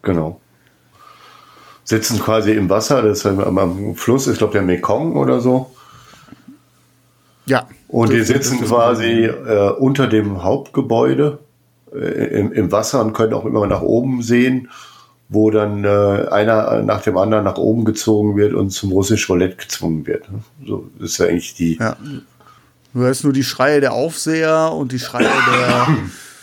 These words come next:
Speaker 2: der Soldaten, die dann an der Reihe sind, das Wimmern, das Weinen, das Schreien, das Fluchen.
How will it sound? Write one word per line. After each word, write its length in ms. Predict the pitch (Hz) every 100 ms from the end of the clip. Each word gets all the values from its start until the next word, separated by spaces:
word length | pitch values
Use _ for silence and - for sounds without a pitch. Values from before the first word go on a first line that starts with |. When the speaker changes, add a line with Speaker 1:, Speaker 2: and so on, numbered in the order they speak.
| - _ _ _ _ - _ _
Speaker 2:
der 80 | 147
Soldaten, 640 | 131 139 131 135 156 156
die 160 | 123 135
dann 300 | 139 131 131
an 100 | 131
der 160 | 123 123
Reihe 240 | 165 156
sind, 380 | 127 151 151 -
das 200 | 123 117
Wimmern, 560 | 165 165 156 156 156
das 220 | 135 123 113
Weinen, 640 | 127 165 160 151 156 139 127
das 100 | 123
Schreien, 720 | - 123 147 156 156 156 143
das 140 | 127
Fluchen. 560 | - 151 165 165 151